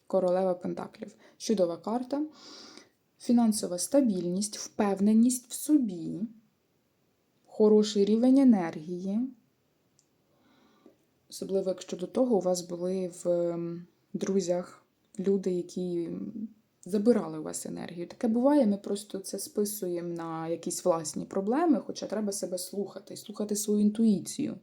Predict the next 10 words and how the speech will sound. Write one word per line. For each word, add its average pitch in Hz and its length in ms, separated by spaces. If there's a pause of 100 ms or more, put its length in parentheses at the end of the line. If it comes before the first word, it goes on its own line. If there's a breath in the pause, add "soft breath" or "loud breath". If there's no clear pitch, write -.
(520 loud breath)
Це 202 120
теж 180 300
хороша 185 420
вам 165 200
порада 180 480 (160)
на 180 260
червень. 190 520
Слухайте 240 400
свою 190 300
інтуїцію. - 800